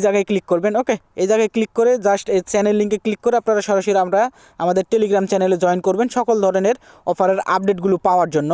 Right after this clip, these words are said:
ওকে? তো যাই হোক, যে অফারটি নিয়ে আলোচনা করবো Binance-এ, সেটা হচ্ছে Binance মিশন স্পিন অফার, ওকে? তো সেক্ষেত্রে আমি Binance অ্যাপ্লিকেশন ওপেন করে নিচ্ছি।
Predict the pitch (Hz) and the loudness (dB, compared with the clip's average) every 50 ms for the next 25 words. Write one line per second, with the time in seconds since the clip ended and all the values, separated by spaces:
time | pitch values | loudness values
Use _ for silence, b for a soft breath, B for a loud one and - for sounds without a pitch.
0 | 226 262 - 254 165 - - - _ _ _ _ _ _ _ _ _ _ _ _ | 0 0 -2 -4 -4 -6 -12 -20 _ _ _ _ _ _ _ _ _ _ _ _
1 | _ _ _ _ _ _ _ _ _ _ _ _ - - - - - - - 214 | _ _ _ _ _ _ _ _ _ _ _ _ -20 -20 -20 -20 -10 -4 -2 0
2 | 208 226 240 254 - 226 185 - 214 240 247 - 247 - - 262 240 240 240 208 | 2 2 2 0 0 -2 0 0 2 2 2 0 0 0 0 0 2 2 2 2
3 | 208 220 - 226 240 226 214 233 226 233 220 208 202 196 208 196 196 - 240 269 | 2 0 0 0 0 0 0 2 2 2 2 2 2 2 2 0 0 0 0 0
4 | - - 214 208 226 208 202 - - 220 180 170 180 196 202 214 220 220 220 214 | 0 0 0 0 2 0 0 0 -2 0 0 2 2 2 2 2 2 2 0 0
5 | - - 185 180 208 214 - - 220 220 226 226 - 240 208 - - - 226 208 | -2 -2 0 0 0 0 0 0 0 -2 -2 -4 -4 -4 -4 -2 -2 -2 0 0
6 | 190 160 - 165 175 247 262 262 185 b b b b b b 214 214 - 254 240 | 0 0 0 0 0 0 0 -2 -4 b b b b b b -2 0 0 0 0
7 | 247 240 - 254 254 240 240 240 240 247 233 185 185 190 202 220 226 226 240 214 | 0 0 0 0 0 2 2 2 2 0 0 2 0 0 2 0 0 0 -2 -2
8 | 185 220 214 220 - 220 208 202 190 214 202 196 208 196 196 196 190 - - - | -2 -2 -2 -2 -2 -2 -2 -2 -2 -2 -2 0 0 0 2 0 0 -2 -4 -4
9 | 269 | -6